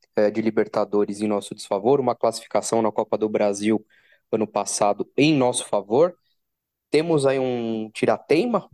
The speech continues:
né, de, de, pra ver quem, quem vai sair em vantagem nessa, nesse mata-mata.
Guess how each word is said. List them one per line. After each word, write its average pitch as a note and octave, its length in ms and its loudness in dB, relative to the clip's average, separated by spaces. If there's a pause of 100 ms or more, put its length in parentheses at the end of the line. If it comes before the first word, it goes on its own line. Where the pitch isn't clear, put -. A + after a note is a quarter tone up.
(160)
né, D3+ 280 2
de, G#2 580 2
de, G2+ 220 -2
pra G#2+ 220 -2
ver A2+ 140 -2
quem, B2+ 300 -2
quem B2+ 220 0
vai A#2+ 140 -2
sair A2 520 -2 (260)
em A#2+ 140 -4
vantagem A2 600 -2
nessa, G#2 520 0
nesse G#2 240 -4
mata-mata. A2+ 580 -2